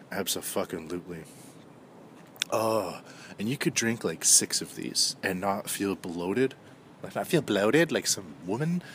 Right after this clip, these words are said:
would talk like, but I don't know. Don't you feel bloated after having a couple of pints and you,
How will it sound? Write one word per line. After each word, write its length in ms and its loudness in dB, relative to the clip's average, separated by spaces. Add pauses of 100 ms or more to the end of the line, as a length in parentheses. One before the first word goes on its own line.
(340)
would 240 0
talk 420 2
like, 380 -2
but 180 2
I 80 4
don't 120 2
know. 220 0
Don't 200 0
you 60 -2
feel 120 6
bloated 380 2
after 240 0
having 260 0
a 60 -2
couple 280 0
of 100 -2
pints 340 -2
and 120 -4
you, 60 -8